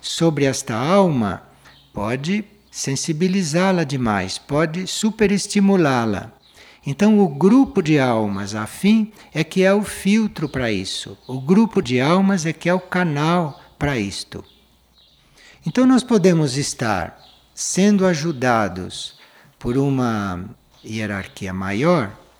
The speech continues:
mas não diretamente. Nós estamos ajudados por uma hierarquia maior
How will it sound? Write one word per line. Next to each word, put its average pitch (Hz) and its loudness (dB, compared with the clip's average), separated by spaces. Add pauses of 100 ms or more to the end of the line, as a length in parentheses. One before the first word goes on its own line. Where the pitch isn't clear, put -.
(180)
mas 110 -8
não 131 0
diretamente. 170 -6 (540)
Nós 131 -4
estamos 175 -2
ajudados 131 -2
por - -12
uma 123 -4
hierarquia 117 -6
maior 156 0